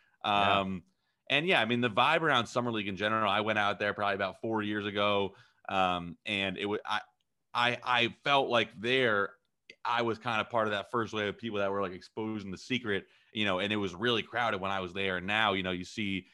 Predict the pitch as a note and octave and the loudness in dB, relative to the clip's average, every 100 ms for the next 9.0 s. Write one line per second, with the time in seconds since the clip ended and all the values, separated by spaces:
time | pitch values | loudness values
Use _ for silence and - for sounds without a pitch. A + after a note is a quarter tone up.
0 | _ - B2 G#2+ - G#2+ G#2 G#2 - F#2 | _ -4 0 0 -2 -4 -2 -2 -6 -2
1 | G2+ G2 - G2+ F#2+ F#2+ - G2 F#2 F#2 | 0 0 0 0 2 0 -2 -4 -4 -4
2 | G2 F#2 - F#2+ F2+ - F#2+ F#2 G2+ F#2 | -2 -2 -6 -8 -8 -8 -8 -8 -4 -4
3 | F2+ E2 _ - - F#2 F2+ F2 E2+ - | -4 -12 _ -20 -8 -4 -4 -4 -8 -8
4 | G2 F#2+ F#2 G2+ B2 F2+ F#2 F#2+ G2 G2 | -6 -4 -2 2 2 0 -6 -8 -6 -6
5 | G#2+ A#2+ G#2 B2+ A2 G2+ C#3 C3+ G2+ G2+ | -6 -6 0 0 2 2 0 0 0 0
6 | G#2+ G2+ - G#2 - A#2 A#2+ - C3 A2 | -2 -4 -8 -14 -6 -2 -2 -2 -4 -4
7 | F2 F#2+ F#2 - _ _ _ A2+ B2 A2 | -6 -6 -8 -10 _ _ _ 0 0 0
8 | A2+ - - C#3 - - A#2+ C#3 A#2 F2+ | -2 -4 -4 -2 -2 -6 -6 -4 -4 -8